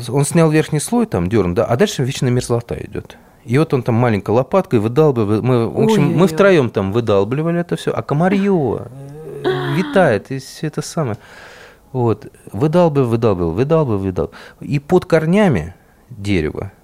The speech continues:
Speaker 1: а это знак того, что это очень старая потеря была, вот то, что мы нашли.
Speaker 2: Да,
Speaker 1: Потому
Speaker 2: если
Speaker 1: что
Speaker 2: корни туда
Speaker 1: да.
Speaker 2: уже ушли.
Speaker 1: А, мы находим кольцо.
Speaker 2: А!
Speaker 1: Ну, не "а",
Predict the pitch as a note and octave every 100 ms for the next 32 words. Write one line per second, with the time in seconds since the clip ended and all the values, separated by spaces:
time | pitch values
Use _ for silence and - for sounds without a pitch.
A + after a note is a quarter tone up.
0 | _ _ _ - G2+ F#2+ F#2 F#2+ - F2+
1 | G#2+ A2 - G2 F#2 - - F2+ G2 -
2 | - G#2+ D#2+ D2 - _ _ _ _ -
3 | - F#2+ - C#2+ D#2 - E2 D#2+ D#2+ -
4 | _ E2 - D2+ D2+ D#2+ - - F2 D#2+
5 | D#2+ D#2+ F2 - F3 E3+ D#3+ - D#3+ D3+
6 | - D3+ D3+ - D#3+ - F3 E3 - _
7 | _ _ _ _ - - A2 G#2 G2 G#2
8 | - - _ - - B2 F#3+ E3 A#2+ -
9 | D#3 D3+ D3 C#3 _ _ _ - - G#2
10 | - - _ _ C4+ C#4+ C4 A3+ - _
11 | _ _ - - - D3 C3 C#2 A2+ A2+
12 | E3 F#3 C#3